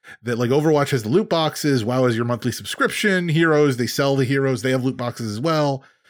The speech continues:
And there's no good monetization for Diablo. The monetization was supposed to be their cut of the, uh, the real money auction house. And that bombed. And it took 'em till Reaper of Souls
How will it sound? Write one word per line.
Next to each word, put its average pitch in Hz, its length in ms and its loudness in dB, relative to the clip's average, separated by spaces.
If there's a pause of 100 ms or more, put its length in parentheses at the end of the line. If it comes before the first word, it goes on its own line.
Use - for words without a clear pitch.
(260)
And 131 520 -4 (420)
there's 156 260 -2
no 190 500 4 (120)
good 185 320 6
monetization 143 800 0
for 139 140 -4
Diablo. 165 400 0
The 120 80 -2
monetization 165 800 -2
was 139 100 0
supposed 160 240 0
to 156 60 -8
be 151 80 2
their 135 160 0
cut - 320 -4
of 139 140 -4
the, 139 140 0
uh, 135 380 -2
the 131 120 -2
real 143 160 2
money 147 180 0
auction 226 300 -2
house. - 360 -10 (300)
And 135 100 -6
that 151 220 -2
bombed. 151 400 0
And 139 100 2
it 135 60 -2
took - 180 -4
'em 220 60 -4
till 151 200 0
Reaper 147 260 2
of 120 120 0
Souls 175 480 2